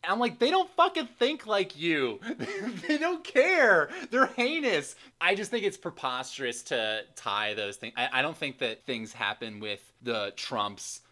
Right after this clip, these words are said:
by design. I think they're just, like, animals, and the first pleasure that they can gratify is going to lead them. That's what they're gonna choose, and that will just determine their path.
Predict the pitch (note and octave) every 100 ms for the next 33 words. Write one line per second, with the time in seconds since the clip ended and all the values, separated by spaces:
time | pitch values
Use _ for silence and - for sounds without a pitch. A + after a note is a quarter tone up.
0 | - A2 A2+ G2+ G2 G2 G2 G2 - _
1 | A#2+ G#2 G#2+ G2 G2 G#2+ A#2 A#2 C3+ A#2+
2 | C3+ B2 B2 - A#2+ G#2 G2 - - A2
3 | A2 A2+ B2 B2 B2 A#2 A2 - - A2
4 | A2+ - - _ _ _ B2 G#2+ - A2+
5 | G#2 G#2 A2 A2 G#2+ - G#2+ G#2 G#2+ G#2
6 | F#2+ F#2+ G#2+ G#2 G2+ G#2 A2 A2+ A2+ _
7 | _ - A2+ G2+ A2+ G#2 G2+ G#2 G2 G#2+
8 | G2+ F#2+ G#2+ F#2+ F#2+ F#2+ _ C3+ B2+ D3+
9 | B2+ A#2 G#2+ - G2+ F#2+ - B2 A2+ A2
10 | G#2+ G#2 A#2 A2+ F#2+ F2+ F#2+ - F2+ -